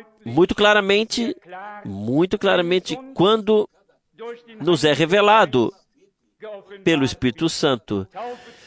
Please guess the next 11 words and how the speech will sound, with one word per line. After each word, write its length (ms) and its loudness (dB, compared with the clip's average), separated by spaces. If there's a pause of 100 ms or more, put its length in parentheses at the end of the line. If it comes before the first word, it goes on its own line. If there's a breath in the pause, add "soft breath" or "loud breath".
(540)
Batizai-os 800 2 (1120)
no 320 4
nome 640 2 (260)
do 100 2
Pai, 540 2 (360)
do 100 0
Filho 640 2 (340)
e 380 0 (320)
do 80 0
Espírito 440 -2
Santo. 460 -4